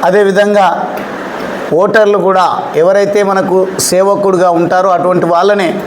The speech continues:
ఎంచుకునే విధంగా ఆ పార్టీ, ఆయా పార్టీలు బలపరుస్తున్నటువంటి విషయాలను పరిగణలోకి తీసుకొని పార్టీలకు ఉన్నటువంటి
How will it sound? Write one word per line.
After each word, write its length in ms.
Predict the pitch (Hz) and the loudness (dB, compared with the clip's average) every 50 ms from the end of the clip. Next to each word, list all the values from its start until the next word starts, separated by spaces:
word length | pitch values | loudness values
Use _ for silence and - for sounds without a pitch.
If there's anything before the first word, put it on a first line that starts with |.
| - - - - - - - - - - 147 | -10 -10 -10 -10 -10 -10 -10 -10 -8 -4 -2
ఎంచుకునే 440 | 165 190 185 - - 190 196 190 | -2 -2 0 0 0 0 0 2
విధంగా 600 | 180 175 180 165 180 185 180 185 196 - - - - - - - - - - - - - - - - | 0 0 0 0 0 0 0 0 -2 -2 -4 -6 -10 -10 -10 -12 -10 -10 -10 -10 -10 -10 -8 -6 -4
ఆ 240 | 151 156 170 170 170 - - | -2 0 2 0 0 0 0
పార్టీ, 300 | 170 185 190 190 - 180 | 0 0 0 0 -2 0
ఆయా 280 | 175 170 180 185 190 185 | 0 2 2 2 2 2
పార్టీలు 440 | 185 180 180 185 - 196 214 208 | 0 0 0 0 2 0 0 2
బలపరుస్తున్నటువంటి 1120 | 190 160 175 180 185 185 196 185 185 185 - 185 170 180 175 175 180 175 151 180 170 160 - - - - - - - - - | 2 2 0 0 0 0 -2 -2 -2 -2 -2 -2 -2 -2 0 0 0 0 0 0 0 -2 -2 -4 -8 -10 -10 -10 -8 -6 -4
విషయాలను 480 | 151 - - 196 190 190 196 190 185 | -4 -2 0 0 0 0 0 -2 -2
పరిగణలోకి 560 | 180 190 175 165 180 185 190 185 185 170 156 160 | -2 -2 0 0 0 0 0 0 0 0 0 0
తీసుకొని 460 | 165 170 160 - 190 180 185 233 262 - - - - - - - - - | 0 -2 0 0 0 0 0 0 -2 -4 -6 -10 -10 -10 -12 -10 -6 -2
పార్టీలకు 500 | 160 175 208 202 208 240 233 226 196 - | 0 0 0 2 0 0 0 0 0 0
ఉన్నటువంటి 680 | 208 202 202 196 - 196 185 185 190 190 185 175 185 - | 0 0 -2 -2 -2 -2 0 0 0 0 0 -2 -4 -6